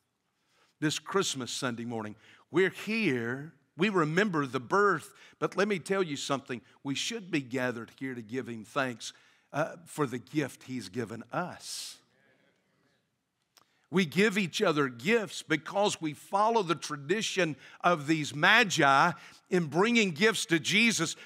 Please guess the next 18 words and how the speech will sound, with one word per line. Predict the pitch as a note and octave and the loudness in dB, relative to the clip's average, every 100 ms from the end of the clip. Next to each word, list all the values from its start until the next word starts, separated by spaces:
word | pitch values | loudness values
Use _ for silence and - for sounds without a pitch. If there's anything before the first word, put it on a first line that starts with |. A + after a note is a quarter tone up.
| - | -6
so | - G3 | 0 2
we | F3+ G3 | 2 0
celebrate | - - A3 A#3+ F3 G3 G3 F3 | 0 2 4 4 4 4 2 0
the | C#3+ | 2
birth | D#3+ A3 G3+ D3+ | 4 4 2 -2
of | - | -2
Christ. | - G3+ A3 E3 B3 | 2 4 4 0 -2
It's | G#3+ - | -2 2
good. | D4 A#3+ | 4 4
It's | A3 B3+ | 2 0
a | |
good | A#3 C#4 | 0 0
thing | - G#3 B2 - _ _ _ _ _ _ _ _ | 2 0 0 -8 _ _ _ _ _ _ _ _
to | G#3+ E3+ | 0 0
give | D#3 A3 G3 | 4 4 4
each | G#3 F3 A3 | 2 2 4
other | G#3+ F3 E3 | 4 4 2
gifts, | D3 C4 A#3+ - - - - | 2 2 2 -2 -10 -10 -12